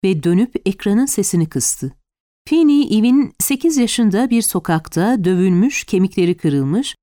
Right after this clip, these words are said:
cinsel tacize uğramış olarak bulunduğunu biliyordu. Kayıtlar böyleydi ve kendisi resmi bilgileri almadan asla biriyle çalışmazdı. Ancak Eve bunları yapanın babası olduğunu bilmiyordu.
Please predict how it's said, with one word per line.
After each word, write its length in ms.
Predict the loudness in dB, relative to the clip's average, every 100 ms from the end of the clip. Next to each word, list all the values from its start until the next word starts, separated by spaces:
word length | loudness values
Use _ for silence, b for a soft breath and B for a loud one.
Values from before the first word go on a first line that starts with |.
| _ -4
cinsel 440 | -2 0 0 0
tacize 500 | 0 -2 0 0 0
uğramış 420 | 0 2 0 0
olarak 400 | 0 0 -2 -2
bulunduğunu 540 | -2 0 0 0 0 0
biliyordu. 580 | 0 0 -2 -4 -8 -12 _ _ -4
Kayıtlar 540 | -2 0 0 0 0
böyleydi 560 | 0 0 0 -2 -4 -8 _ _ -4
ve 140 | -4
kendisi 640 | -2 -2 -2 -2 -2 -2 0
resmi 420 | -4 -2 0 0
bilgileri 440 | 0 0 0 0
almadan 680 | -2 -2 0 -2 -2 -4 -6 _
asla 600 | -6 -4 -4 -2 -2 -2 -4
biriyle 340 | -2 0 -2
çalışmazdı. 840 | -4 -6 -4 -6 -6 -6 -8 -12 -16 _
Ancak 380 | -2 0 -2 -2
Eve 380 | -2 0 0 0
bunları 340 | 0 2 2
yapanın 520 | 0 0 0 2 2
babası 400 | 0 -2 -2 0
olduğunu 460 | 0 2 0 0 0
bilmiyordu. 680 | 2 2 0 -2 -4 -6